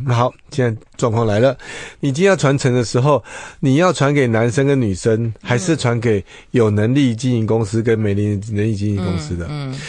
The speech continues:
Speaker 1: 所以某种程度上，概念应该这么说：要能够会经营公司的人，不见得是男生，让他，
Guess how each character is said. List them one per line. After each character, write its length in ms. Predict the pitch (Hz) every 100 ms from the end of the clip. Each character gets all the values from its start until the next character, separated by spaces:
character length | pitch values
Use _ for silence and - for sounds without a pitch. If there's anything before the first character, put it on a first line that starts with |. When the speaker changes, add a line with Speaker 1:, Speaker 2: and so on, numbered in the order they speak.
| -
Speaker 1:
所 140 | - 220
以 40 |
某 180 | 190 220
种 120 | 214
程 160 | 131 127
度 140 | 165
上， 240 | 151 156 131
概 180 | 160
念 140 | 143 139
应 80 | 131
该 140 | 127
这 100 | 123
么 140 | 113
说： 280 | 101 104 101 107 _ - - _ _ _ _ _ - - - - -
要 140 | 214
能 160 | 190 160
够 120 | 180
会 240 | - 208 147
经 180 | 175
营 140 | 147 127
公 180 | 139 127
司 160 | 143
的 80 | 120
人， 100 | 107
不 160 | 120 127
见 280 | 127 165
得 100 | 113
是 180 | 107 139
男 300 | 123 92 90
生， 340 | 101 - 156 151 - _ - - -
让 260 | 175 156 131
他， 320 | 123 127